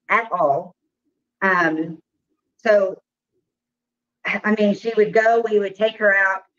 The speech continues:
out and explore the lakes and downtown. I mean, it's not like she was sheltered. She wasn't, she wasn't, uh, locked up as his wife has been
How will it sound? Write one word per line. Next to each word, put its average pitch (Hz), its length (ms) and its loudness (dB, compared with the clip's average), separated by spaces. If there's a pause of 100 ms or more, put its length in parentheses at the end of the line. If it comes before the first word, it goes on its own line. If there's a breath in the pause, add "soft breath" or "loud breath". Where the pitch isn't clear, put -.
(240)
out 190 260 -2
and 185 200 -14
explore 196 680 -2
the 175 120 -6
lakes 277 680 -4 (380)
and 180 340 -14
downtown. 254 800 -2 (500 soft breath)
I 214 80 -2
mean, 214 160 -2
it's 202 180 0
not 233 220 2
like 214 180 0
she 226 200 -20
was 185 200 -4
sheltered. 165 540 -2 (360)
She - 180 -6
wasn't, 202 500 0 (260)
she - 220 -12
wasn't, 196 460 0
uh, 151 360 0 (240)
locked 202 480 0
up 185 260 0 (120)
as 185 240 -14
his 190 200 -4
wife 180 360 -4
has 170 240 -14
been 175 400 -6